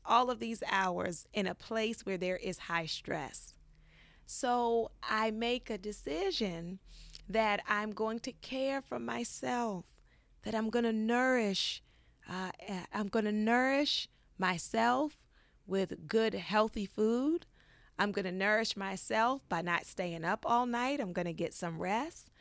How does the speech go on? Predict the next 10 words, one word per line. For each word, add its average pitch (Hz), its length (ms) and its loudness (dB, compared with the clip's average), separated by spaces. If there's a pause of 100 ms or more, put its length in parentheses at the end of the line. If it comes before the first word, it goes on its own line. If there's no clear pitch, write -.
(360)
I'm 220 180 2
gonna 196 200 -2
nourish 190 480 -2
myself 220 720 -2
by 170 180 -8
spending 180 520 -6
time 214 420 -2
with 170 180 -6
positive 175 640 -8
people. 302 600 0